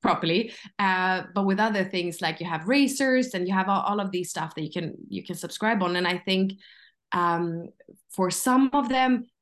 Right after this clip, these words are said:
it can become a bit overwhelming because maybe you're traveling or you're, you're away and then you,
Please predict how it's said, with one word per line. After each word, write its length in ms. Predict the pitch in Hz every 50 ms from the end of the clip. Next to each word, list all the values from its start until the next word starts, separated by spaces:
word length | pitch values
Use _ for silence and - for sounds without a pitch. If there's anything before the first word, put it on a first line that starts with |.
| _ _
it 120 | - 196 196
can 180 | - 208 196
become 220 | 190 190 196 190 185
a 80 | 180
bit 140 | 175 175 - -
overwhelming 540 | 180 175 170 165 165 202 202 202 185 165 143
because 240 | - - 160 156 -
maybe 200 | 160 160 185 170
you're 160 | 170 190 208
traveling 540 | 202 - 277 269 262 226 190 165 139 - 151
or 80 | 156
you're, 280 | 165 170 170 170 165 - -
you're 180 | 175 165 170
away 480 | 175 190 254 320 320 285 277 269 262 233
and 180 | 220 214 190
then 160 | 185 185 185 185
you, 220 | 180 175 170